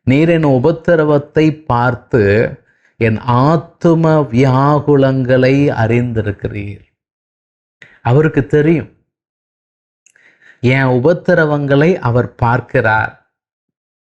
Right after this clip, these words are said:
என்னுடைய வியாகுலங்களை அவர் அறிந்திருக்கிறார். எட்டாவது வசனத்துல சொல்றாரு,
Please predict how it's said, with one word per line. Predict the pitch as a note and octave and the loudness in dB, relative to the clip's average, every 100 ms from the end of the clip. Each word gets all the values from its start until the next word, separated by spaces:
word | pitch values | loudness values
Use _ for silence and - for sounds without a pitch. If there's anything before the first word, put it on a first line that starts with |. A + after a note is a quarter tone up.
| _ - - | _ -20 -8
என்னுடைய | - D3 D#3+ D#3+ C#3+ B2 | -2 0 0 0 0 0
வியாகுலங்களை | A2 C3+ C3+ E3 D#3+ E3 D3 C#3+ C3+ D3 F3+ | 0 0 2 0 2 2 0 0 2 2 2
அவர் | - B2+ B2+ C3+ - | 0 -2 0 -2 -2
அறிந்திருக்கிறார். | A#2+ C#3+ D#3+ D3+ C#3+ A#2+ B2+ A2+ A2+ G#2+ | 0 2 2 0 0 -2 -2 0 0 -2
எட்டாவது | - A2 C#3+ C3 A#2 | -4 -4 -2 -2 -4
வசனத்துல | A2 B2 A#2 B2 A2+ | -4 -4 0 0 0
சொல்றாரு, | A#2 A#2 A#2+ B2 | 0 0 0 0